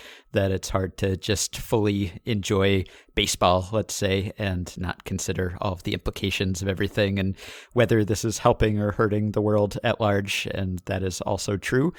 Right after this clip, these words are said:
when we are looking forward to this season. But at least for this hour or so, I guess we will put that aside somewhat and focus on the things that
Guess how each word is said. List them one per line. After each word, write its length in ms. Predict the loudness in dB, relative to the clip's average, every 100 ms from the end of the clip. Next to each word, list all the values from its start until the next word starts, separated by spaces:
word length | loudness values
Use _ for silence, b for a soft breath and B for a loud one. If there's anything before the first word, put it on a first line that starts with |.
| B B
when 220 | -8 -6 -4
we 120 | -2
are 140 | -2 -4
looking 300 | -6 -4 -6
forward 340 | -4 -2 -2
to 120 | -2 -4
this 180 | -4
season. 420 | -2 -2 -2 -4 0
But 240 | 2 2 -2 B B B
at 60 | -4
least 260 | -2 -2
for 260 | 0 2 2
this 220 | 0 -4 -2
hour 300 | 0 0 0
or 40 |
so, 340 | 0 2 2 0 -4
I 120 | -6
guess 340 | -4 -4 -4
we 160 | -6 -4
will 320 | -4 -4 -6 _
put 240 | -8 -4
that 200 | -2 -2 -2
aside 440 | -6 -2 -2 -4
somewhat 600 | -6 -2 0 2 0 0 -6 B B B
and 300 | -8 -6 -6
focus 460 | -4 -4 -4 -6
on 360 | -6 -4 -2 -4 -6
the 80 | -6
things 340 | -2 -2 -2
that 240 | 0 0